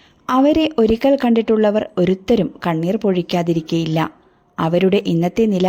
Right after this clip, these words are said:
അറിഞ്ഞാൽ. എന്താണ് അവർക്കൊരു സുഖമുള്ളത്? എന്തിനാണ് അവർ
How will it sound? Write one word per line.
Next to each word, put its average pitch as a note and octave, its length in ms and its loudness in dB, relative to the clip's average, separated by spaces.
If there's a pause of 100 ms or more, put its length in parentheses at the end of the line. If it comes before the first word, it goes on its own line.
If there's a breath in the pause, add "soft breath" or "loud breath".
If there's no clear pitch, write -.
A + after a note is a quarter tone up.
അറിഞ്ഞാൽ. D#3+ 420 -2 (800)
എന്താണ് D4 380 4
അവർക്കൊരു A#3 460 2
സുഖമുള്ളത്? G#3 640 -2 (380 loud breath)
എന്തിനാണ് C4 580 4
അവർ A3 220 0